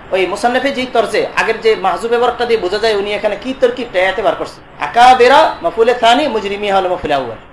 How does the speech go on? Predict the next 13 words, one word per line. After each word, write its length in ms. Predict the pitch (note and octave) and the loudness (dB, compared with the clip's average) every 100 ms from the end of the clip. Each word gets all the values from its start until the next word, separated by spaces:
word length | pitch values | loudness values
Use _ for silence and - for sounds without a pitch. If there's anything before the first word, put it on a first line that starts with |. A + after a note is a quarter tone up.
| - | -8
আর 140 | D#3 D3 - | -2 -2 -4
এটার 180 | F#3 B3 | -4 -2
আরেকটা 340 | F#3+ G#3+ B3+ | 0 0 -2
তরকিব 320 | B3 B3+ C#4 B3 | -2 -2 -2 -8
যেটা 300 | G3+ C4+ D4+ - | -4 -2 -2 -2
আগে 180 | G#3 A3+ | -2 -2
পরে 240 | A#3 A3+ A3 | -2 -2 -4
তোমরা 380 | A3 G#3 G3+ F3+ - | -4 0 0 0 -4
তর্জমা 300 | G#3 A3 G#3+ G#3 | -6 -2 -4 0
পড়ে 160 | A3+ | 2
আসছো, 340 | G#3 - B3+ C4+ - | 2 2 -4 -6 -6
সেটা 160 | F#3+ | -2
হলো 240 | G3 B3+ | 0 0